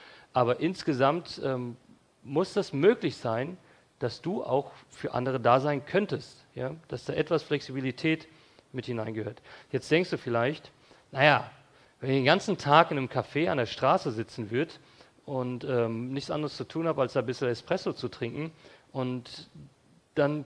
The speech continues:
könnte ich auch halt mal aufstehen und einem Mütterchen über die Straße helfen, weil ich hab ja sonst nichts anderes zu tun, aber ich sitz halt grad nicht auf der Couch und lese ein Buch, sondern mein Leben ist ziemlich komplex.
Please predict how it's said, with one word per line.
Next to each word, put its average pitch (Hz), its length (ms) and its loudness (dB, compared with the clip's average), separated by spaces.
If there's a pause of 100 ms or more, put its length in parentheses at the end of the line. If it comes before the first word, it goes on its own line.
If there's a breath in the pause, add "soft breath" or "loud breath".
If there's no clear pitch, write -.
könnte 185 220 0
ich 190 120 -4
auch 143 140 2
halt 143 140 4
mal 135 120 2
aufstehen 180 480 2
und 160 80 -2
einem 131 140 -2
Mütterchen 156 360 -2
über 120 140 -4
die 113 80 -4
Straße 127 400 0
helfen, 123 320 -2
weil 120 100 4
ich - 100 0
hab - 120 2
ja 135 100 4
sonst 151 380 0
nichts - 160 -2
anderes 139 340 -2
zu 127 120 -4
tun, 151 420 -4 (200)
aber 160 720 8 (680 loud breath)
ich 120 160 -10
sitz 151 200 0
halt 127 140 4
grad 131 160 4
nicht 127 140 -2
auf 113 80 0
der 120 100 0
Couch 143 360 0
und 135 60 -4
lese 127 240 -2
ein 107 60 -6
Buch, 156 260 -4
sondern 143 360 -2
mein 117 160 0
Leben 127 360 -2
ist - 340 -6
ziemlich 113 280 -6
komplex. - 540 -4